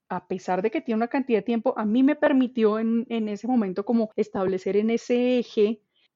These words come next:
de correlaciones dónde podía percibir esa voz, un poco visualizando esa sensación, que creo que cuando nosotros, y,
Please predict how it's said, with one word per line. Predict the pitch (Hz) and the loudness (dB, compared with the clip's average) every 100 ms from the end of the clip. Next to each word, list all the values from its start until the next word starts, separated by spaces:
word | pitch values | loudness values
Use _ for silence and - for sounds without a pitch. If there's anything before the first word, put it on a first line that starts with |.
| - | -20
de | - 202 | -4 -4
correlaciones | 202 196 190 180 - 202 196 | -2 -2 -2 -2 -4 -4 0
dónde | 175 220 220 240 | 2 4 2 0
podía | - 214 196 175 | 2 2 2 0
percibir | 208 202 208 180 180 | -2 -4 -4 -2 -4
esa | 180 | -2
voz, | 196 240 196 - - | 0 2 0 -8 -4
un | 233 | -2
poco | - 247 254 254 | 0 0 -2 -4
visualizando | 240 240 - 240 202 180 - 302 403 233 | -2 -2 0 0 0 -4 -4 -2 0 -2
esa | - 208 | -4 -8
sensación, | 202 190 185 190 190 _ _ _ _ | -10 -8 -10 -8 -10 _ _ _ _
que | - | -10
creo | - 240 | -2 0
que | 262 | 4
cuando | 294 254 | 6 6
nosotros, | 240 208 202 247 - - | 6 4 2 2 0 -2
y, | 220 | -2